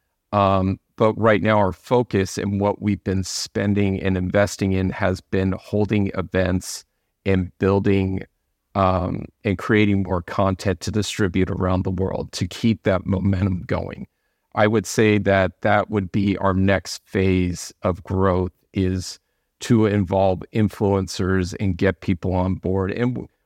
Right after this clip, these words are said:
we're in conversations with those groups, and we're in conversations with some influencing groups and see what we can do to collaborate on. Um, I do go back to the guys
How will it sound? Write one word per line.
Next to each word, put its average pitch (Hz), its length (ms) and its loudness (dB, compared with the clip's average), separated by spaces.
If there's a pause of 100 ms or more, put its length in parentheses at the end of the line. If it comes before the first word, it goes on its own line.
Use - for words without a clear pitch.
we're 156 180 4
in 151 80 4
conversations 127 840 0
with 95 140 -4
those 92 240 -2
groups, 98 420 -2
and 98 280 -2 (480)
we're 127 160 4
in 117 80 2
conversations 107 720 0
with 101 220 -4 (500)
some 104 300 2
influencing 107 600 0
groups 101 280 -2
and 95 140 -4
see 113 200 0
what 104 240 2
we 101 140 0
can 101 160 -2
do 101 220 0
to 95 80 2
collaborate 95 800 0
on. 92 420 0 (420)
Um, 98 380 2 (120)
I 104 120 4
do 117 320 2
go 104 200 0
back 101 360 0 (120)
to 98 600 0 (500)
the 107 120 2
guys 95 640 2